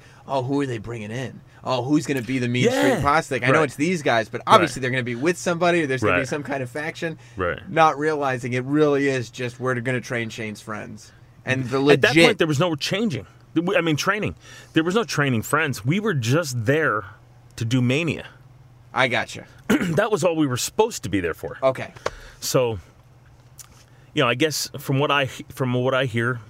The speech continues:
Speaker 2: backstage stuff, like, people are like, "Who are these guys? You know, what's, what's this all about?" You know,
Speaker 1: Mm-hmm.
Speaker 2: no one knows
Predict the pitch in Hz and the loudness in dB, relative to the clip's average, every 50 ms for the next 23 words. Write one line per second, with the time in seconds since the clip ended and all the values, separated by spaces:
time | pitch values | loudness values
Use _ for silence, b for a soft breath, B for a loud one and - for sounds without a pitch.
0 | - - 123 113 113 - - - - 131 117 117 123 123 123 - - - 120 - | -4 0 0 0 0 0 -4 -2 0 0 0 0 0 -4 -4 -8 -8 -10 -10 -6
1 | - - 127 120 123 - - 113 98 - - 123 - - 110 107 104 92 95 - | -2 0 0 0 -2 -2 -4 -6 -4 -4 -6 -6 -4 -4 -4 -4 -4 -6 -8 -10
2 | - 175 - 190 202 185 143 104 - - - 82 98 107 - - 107 95 107 127 | -12 -10 -10 -10 -8 -8 -8 -8 -8 -10 -10 -12 -12 -10 -10 -10 -10 -6 -6 -4
3 | 143 135 - - 135 131 123 156 123 - 135 147 147 - 131 107 98 95 82 95 | -4 -4 -6 -8 -8 -6 -6 -6 -4 -4 -4 -4 -2 -2 -2 -2 -2 -2 -2 -2
4 | 92 85 - - 95 98 92 92 104 117 123 131 131 131 90 104 120 123 113 110 | -4 -4 -4 -4 -4 -2 -2 -2 0 0 0 2 0 -2 -2 -2 0 0 0 0
5 | 104 92 | -2 -4